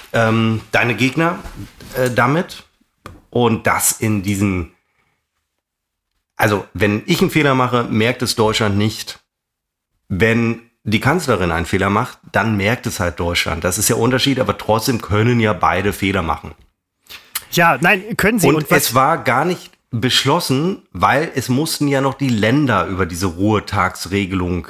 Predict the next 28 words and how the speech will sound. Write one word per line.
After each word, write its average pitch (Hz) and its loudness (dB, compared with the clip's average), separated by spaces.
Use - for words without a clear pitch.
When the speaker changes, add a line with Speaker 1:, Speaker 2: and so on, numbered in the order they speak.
Speaker 1:
äh, 87 -2
entscheiden. 78 -2
Und 131 0
deswegen, 123 0
ich 147 -2
war 143 4
sowieso 135 2
nicht 202 0
davon 107 2
ausgegangen, 95 0
dass 98 -2
die 101 -4
Grünen 104 0
Donnerstag 107 0
frei 101 -2
habe, 135 -2
beziehungsweise 95 -4
mir 85 -6
der 82 -4
Urlaubstag, 82 -6
äh, 78 -8
gut 87 -10
geschrieben 98 -4
wird, 110 -2
weil 98 0
ich - -6
wusste 104 0
ja, 131 2